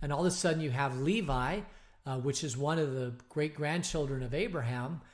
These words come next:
and then he becomes the priestly class. So, but before all that exists, you have this priest,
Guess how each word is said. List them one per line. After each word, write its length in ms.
and 140
then 120
he 220
becomes 440
the 60
priestly 460
class. 460
So, 160
but 180
before 500
all 220
that 240
exists, 800
you 160
have 460
this 280
priest, 640